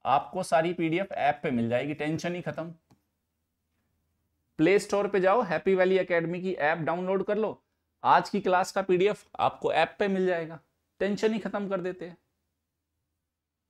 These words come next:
ठीक है, तो अब इसका कंजर्वेशन स्टेटस क्या है? आईयूसीएन की जो रेड लिस्ट है, आईयूसीएन की रेड लिस्ट है,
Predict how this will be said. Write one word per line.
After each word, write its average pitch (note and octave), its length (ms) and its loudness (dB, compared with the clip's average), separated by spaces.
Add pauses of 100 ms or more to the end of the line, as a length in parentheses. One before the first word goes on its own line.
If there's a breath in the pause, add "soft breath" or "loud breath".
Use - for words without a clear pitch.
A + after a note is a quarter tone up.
(1700)
ठीक D#3 220 0
है, - 80 -10 (1800)
तो A3+ 60 12 (320)
अब A3 160 12
इसका A3+ 280 8
कंजर्वेशन G#3 640 4
स्टेटस G#3 400 2
क्या G3 140 6
है? F#3+ 180 0 (340)
आईयूसीएन A3 640 8
की A3+ 160 4
जो A3+ 120 12
रेड F#3+ 240 8
लिस्ट F#3+ 380 4
है, - 140 -2 (100)
आईयूसीएन F#3 520 4
की F#3+ 120 0
रेड F3 220 6
लिस्ट G3 300 2
है, G3 120 2